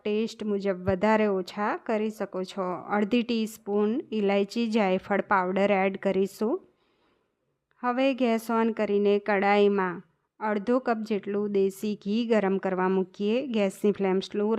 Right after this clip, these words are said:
રાખવાની છે. અડધો કપ કરતાં થોડોક વધારે દેશી ગોળ. તો અહીંયા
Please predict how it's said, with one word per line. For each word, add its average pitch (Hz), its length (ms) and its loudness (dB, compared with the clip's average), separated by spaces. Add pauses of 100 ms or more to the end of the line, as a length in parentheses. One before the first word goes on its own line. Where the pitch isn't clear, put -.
રાખવાની 185 580 -2
છે. 220 120 -2 (840)
અડધો 226 300 -2 (140)
કપ 262 360 -2
કરતાં 220 480 -2
થોડોક 320 480 -2
વધારે 202 400 2 (240)
દેશી 220 480 0
ગોળ. 208 340 6 (1500)
તો 247 60 -12 (120)
અહીંયા 233 440 2